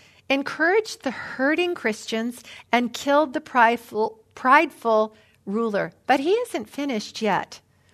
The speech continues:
Read with me in your Bibles, Acts twelve twenty-four. What does it say? "But the word of God increased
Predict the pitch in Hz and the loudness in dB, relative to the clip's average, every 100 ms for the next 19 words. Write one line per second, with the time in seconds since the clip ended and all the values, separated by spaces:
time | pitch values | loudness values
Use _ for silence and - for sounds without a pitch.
0 | _ _ _ _ _ _ _ - 294 320 | _ _ _ _ _ _ _ -6 -4 -2
1 | 302 - 247 240 240 - 226 233 226 214 | -4 -4 -4 -4 -6 -4 -2 -2 2 4
2 | 202 220 202 196 202 - - 214 247 - | 4 2 -2 -2 -6 -4 2 4 2 -6
3 | - - 220 214 208 202 - - - 202 | -16 -2 4 6 6 2 -6 -18 -8 -4
4 | 196 196 190 180 180 269 320 - - - | -4 -4 -2 -2 0 0 0 -4 -10 0
5 | 220 220 285 _ _ _ _ _ _ _ | 4 2 0 _ _ _ _ _ _ _
6 | - 254 254 233 190 226 247 294 339 330 | -2 -2 2 -2 0 -2 -2 -2 -4 -2
7 | 226 208 202 208 _ _ - 277 349 381 | 2 4 2 0 _ _ -4 -2 -2 -4
8 | 381 - 196 185 - - - | -6 -10 -8 -8 -14 -16 -18